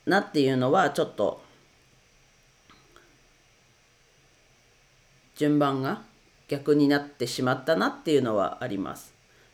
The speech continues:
まあ、ただ、その物件契約したこと自体は良くて、で、実はエアコンがついてないので、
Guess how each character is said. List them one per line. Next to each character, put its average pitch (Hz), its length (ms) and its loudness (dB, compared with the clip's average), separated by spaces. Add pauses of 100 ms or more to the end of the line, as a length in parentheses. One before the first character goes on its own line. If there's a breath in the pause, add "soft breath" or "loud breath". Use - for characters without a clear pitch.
ま - 80 -10
あ、 - 40 -14
た 240 160 -2
だ、 214 300 4
そ 160 140 -4
の 139 140 0
物 151 240 0
件 220 240 0
契 - 120 2
約 - 220 2
し - 80 -10
た 208 140 -2
こ - 100 -6
と 104 160 0
自 107 140 -4
体 131 180 2
は 123 120 2
良 123 120 2
く 123 100 -10
て、 127 480 -2 (300 loud breath)
で、 - 120 -8
実 151 200 -4
は - 180 4
エ 165 140 6
ア - 80 4
コ 113 160 -2
ン 113 80 -4
が 104 140 0
つ - 160 -4
い - 100 -4
て 127 100 -2
な 123 140 -2
い 120 80 -6
の 120 160 -8
で、 113 380 -4